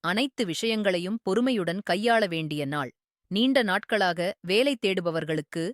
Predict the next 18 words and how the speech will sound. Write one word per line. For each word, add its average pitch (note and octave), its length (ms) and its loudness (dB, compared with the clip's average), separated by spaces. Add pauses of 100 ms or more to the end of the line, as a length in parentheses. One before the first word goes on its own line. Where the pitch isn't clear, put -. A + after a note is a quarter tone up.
(160)
நல்ல A3+ 340 0
வாய்ப்புகள் F3 520 -2
அமையும். C#3+ 420 -6 (640)
அன்பான C4 440 4
நேயர்களே, F#3+ 500 2 (160)
இன்றைய G#3+ 440 2
பலன்களை G#3 540 2
அறிந்திருப்பீர்கள். E3 800 -2 (300)
இந்த G#3+ 240 2
அமாவாசை G3 680 2
தினம் E3+ 280 -4 (140)
உங்கள் G#3 340 2
வாழ்விலுள்ள A3 580 2 (120)
இருளை A3 360 0
நீக்கி F#3 400 -6 (160)
புதிய C4 380 0
ஒளியை F#3+ 340 0 (120)
கொண்டுவரட்டும். F#3 600 0